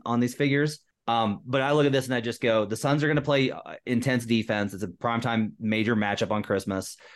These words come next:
They're gonna turn the ball over. The Nuggets defense won't be able to keep up with how smoothly the Suns execute. DeAndre Ayton has given Jokic trouble in the past,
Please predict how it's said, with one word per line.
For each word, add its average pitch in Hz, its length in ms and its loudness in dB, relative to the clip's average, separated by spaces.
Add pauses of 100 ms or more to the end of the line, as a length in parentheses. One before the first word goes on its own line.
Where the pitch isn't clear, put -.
(140)
They're 117 120 2
gonna 120 140 0
turn 127 220 0
the 123 80 2
ball 110 280 2
over. 98 380 0
The 110 120 -2
Nuggets 117 320 0
defense 113 440 -2
won't 113 160 0
be 117 120 2
able 110 120 2
to 110 80 -2
keep - 180 -4
up 107 220 -2
with 98 220 0 (260)
how 117 540 0
smoothly 117 960 0 (260)
the 117 160 -4
Suns 113 320 0
execute. 104 680 0 (420)
DeAndre 123 480 2
Ayton 120 380 2
has 104 300 -2
given 113 340 2
Jokic 117 320 2
trouble 113 300 2
in 104 60 0
the 101 60 -4
past, 120 480 -4